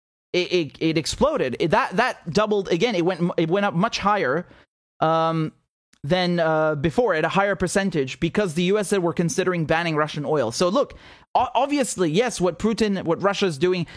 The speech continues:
God, I hate to sound like them, Putin, like he's, he's running all the, what Russia's doing in Ukraine, obviously that affected gas prices. Yeah, of course.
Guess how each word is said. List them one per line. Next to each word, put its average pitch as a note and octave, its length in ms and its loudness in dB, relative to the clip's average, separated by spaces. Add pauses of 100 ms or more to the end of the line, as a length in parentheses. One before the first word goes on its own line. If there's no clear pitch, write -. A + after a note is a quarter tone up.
(140)
God, F#3 160 2
I E3 60 0
hate F3+ 180 -2
to E3 80 -2
sound E3 240 0
like D3+ 100 -2
them, D3+ 240 0
Putin, E3 400 -2
like C#3 180 -4
he's, D3+ 200 -2
he's E3 220 -2
running D#3+ 260 0
all D#3 160 2
the, C#3 140 -2 (600)
what G3 140 0
Russia's G#3+ 460 0
doing G#3+ 240 0
in F#3+ 120 0
Ukraine, F3+ 380 0
obviously F#3 400 0
that E3 140 0
affected D#3+ 440 -2
gas E3 260 0
prices. B2+ 380 -4
Yeah, F#3+ 200 0
of - 160 -6
course. A#3 320 -2